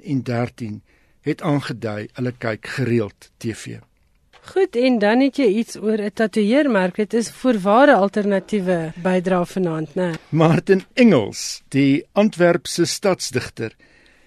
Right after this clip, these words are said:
Speaker 1: het vernuftige planne om sy tien-reëlige gedig Honger gepubliseer te kry. Daarvoor is hy op soek na nege vrywilligers.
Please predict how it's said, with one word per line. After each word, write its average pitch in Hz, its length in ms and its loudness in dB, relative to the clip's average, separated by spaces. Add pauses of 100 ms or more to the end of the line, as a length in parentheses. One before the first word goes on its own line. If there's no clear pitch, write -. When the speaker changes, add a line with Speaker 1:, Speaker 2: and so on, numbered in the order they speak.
(100)
Speaker 1:
het 196 200 0
vernuftige 196 640 2
planne 139 540 2
om 139 200 -2
sy 135 340 -4
tien-reëlige 139 840 2
gedig 127 640 -4
Honger 127 520 0 (240)
gepubliseer 123 840 -4
te 135 120 -12
kry. 113 360 -12 (640)
Daarvoor 208 500 2
is 226 120 -4
hy 202 140 2
op 160 180 -2
soek - 400 -4
na 131 160 0
nege 120 420 -2
vrywilligers. 120 920 -6